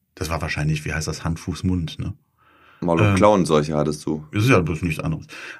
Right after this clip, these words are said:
Speaker 1: Aber ansonsten war ich irgendwie nie wirklich krank. Ich hatte ein Immunsystem wie,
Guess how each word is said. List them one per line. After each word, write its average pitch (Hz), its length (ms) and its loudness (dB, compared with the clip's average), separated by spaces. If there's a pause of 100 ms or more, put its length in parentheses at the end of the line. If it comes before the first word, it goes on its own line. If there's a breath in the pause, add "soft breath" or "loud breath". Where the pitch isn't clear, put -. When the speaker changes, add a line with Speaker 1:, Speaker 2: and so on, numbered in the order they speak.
Speaker 1:
Aber 104 220 4
ansonsten 101 460 2
war 135 140 2
ich 127 80 -2
irgendwie 120 260 0
nie 135 540 2 (100)
wirklich 127 460 -4
krank. 113 240 -2
Ich 80 120 -4
hatte 113 160 0
ein 117 80 2
Immunsystem 135 760 4
wie, 131 280 0